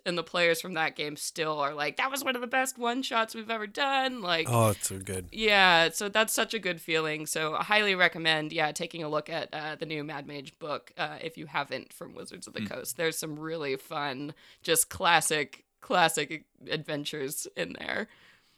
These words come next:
Speaker 2: Mitch, what do you got?
Speaker 3: So I took my players through a dungeon crawl through a dwarven mine that had been abandoned for hundreds of years.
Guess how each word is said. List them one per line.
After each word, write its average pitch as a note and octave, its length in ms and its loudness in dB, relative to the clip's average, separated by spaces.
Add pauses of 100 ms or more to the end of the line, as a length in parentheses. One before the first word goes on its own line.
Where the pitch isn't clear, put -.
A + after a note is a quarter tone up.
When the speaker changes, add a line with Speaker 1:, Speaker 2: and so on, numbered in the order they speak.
(120)
Speaker 2:
Mitch, D#3 460 6
what A2+ 80 4
do A#2+ 80 6
you A2+ 60 6
got? A2 360 4 (220)
Speaker 3:
So A#2+ 220 2
I B2 100 6
took D#3+ 260 -2
my A2+ 420 0 (120)
players G#2 920 -2 (120)
through B2 720 4
a G2+ 400 0
dungeon B2+ 600 0
crawl G2+ 640 0 (400)
through G2+ 420 0
a F#2+ 540 0
dwarven A#2 1000 2
mine G#2 800 2
that G2 460 0
had G#2+ 340 -2
been F#2+ 240 -2
abandoned G#2 580 -2
for F#2 380 -4 (380)
hundreds A2+ 420 2
of G2+ 140 2
years. G2+ 420 2